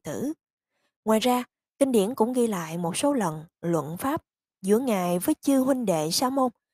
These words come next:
cũng như với các cư sĩ thiện trí. Thí dụ, trong lần Đại Đức giảng giải cho người thợ mộc ở Hoàng cung Savatthi, tên là Banja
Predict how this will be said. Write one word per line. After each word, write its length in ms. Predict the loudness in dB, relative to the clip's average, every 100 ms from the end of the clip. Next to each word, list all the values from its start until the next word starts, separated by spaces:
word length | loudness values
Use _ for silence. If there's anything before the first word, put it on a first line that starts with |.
| _ _
cũng 200 | -8 -6
như 240 | -2 -2 -2
với 120 | -4
các 200 | -8 -14 _ -12
cư 140 | -8
sĩ 380 | -6 -6 -8 -10
thiện 260 | -12 -12 -8
trí. 220 | -8 -8 _ _ _ _ _
Thí 120 | 0
dụ, 180 | 4 4 2 _ _ _ -4
trong 160 | -2
lần 300 | 0 -2 -4
Đại 140 | -10 -10
Đức 180 | -12 -14
giảng 320 | -10 -8 -6
giải 300 | -8 -8 -8
cho 100 | -4
người 220 | 0 0 0
thợ 180 | 0
mộc 260 | 0 0 -2
ở 200 | -4 -4
Hoàng 220 | -4 -10 0
cung 360 | 2 2 0
Savatthi, 560 | 0 2 0 0 -2 -2 _ _ _ _
tên 180 | 4 6
là 300 | 4 -2 -4
Banja 840 | 2 2 2 -2 -2 -2 -2 -4